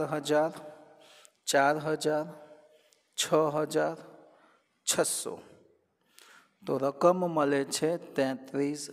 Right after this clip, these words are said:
હજાર બસો. આને આપણે કહીશું ચોખ્ખો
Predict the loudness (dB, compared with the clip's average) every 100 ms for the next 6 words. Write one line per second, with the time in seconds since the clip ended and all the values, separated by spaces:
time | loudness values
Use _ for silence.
0 | -8 -6 -2 -2 -2 -8 -14 -18 -16 -10
1 | -4 -4 -4 -8 -8 -10 -18 _ _ _
2 | _ _ _ _ _ _ _ _ _ -8
3 | -6 -4 -4 -4 -4 -2 -2 -4 -4 -6
4 | -6 -10 -4 -2 -4 -12 -2 0